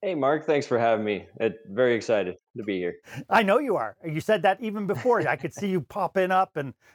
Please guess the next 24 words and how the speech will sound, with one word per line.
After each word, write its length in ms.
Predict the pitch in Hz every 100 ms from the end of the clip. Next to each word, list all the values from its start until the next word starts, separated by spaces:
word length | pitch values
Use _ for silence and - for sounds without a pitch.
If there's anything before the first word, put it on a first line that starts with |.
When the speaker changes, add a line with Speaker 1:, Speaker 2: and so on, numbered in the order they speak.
| -
Speaker 2:
and 120 | 151
getting 220 | 165 185
all 160 | 180 170
excited. 540 | 165 _ 180 165 165
We 80 | 151
were 100 | 147
talking 300 | - 170 160
about 120 | 147
how 140 | 131 151
we 80 | 143
get 160 | 147
warmed 380 | 127 147 151 139
up 100 | 151 -
for 180 | 139 - _ _
these 200 | 175 175
types 320 | - 160 156 165
of 120 | 165
episodes 680 | 147 - 143 - 147 151 127
and 100 | 135
that 160 | 143 -
sort 220 | 147 135 -
of 80 |
<laughs> 180 | - -
thing. 80 | 196